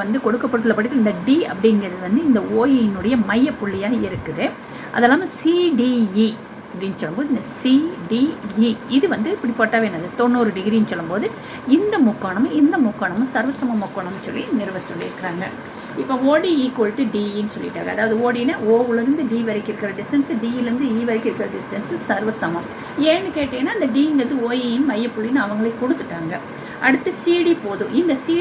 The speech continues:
டி அப்படிங்கிறது இந்த ரெண்டு முக்கோணத்துக்கும் பொதுவான பக்கங்களாக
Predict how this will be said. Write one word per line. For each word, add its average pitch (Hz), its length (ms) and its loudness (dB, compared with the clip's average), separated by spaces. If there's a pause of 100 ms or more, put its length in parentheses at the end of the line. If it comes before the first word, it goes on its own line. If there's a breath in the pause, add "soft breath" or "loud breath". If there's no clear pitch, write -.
டி 370 120 0
அப்படிங்கிறது 226 460 -2
இந்த 320 160 0
ரெண்டு 370 240 2
முக்கோணத்துக்கும் 294 560 0
பொதுவான 311 340 2 (100)
பக்கங்களாக 190 600 -4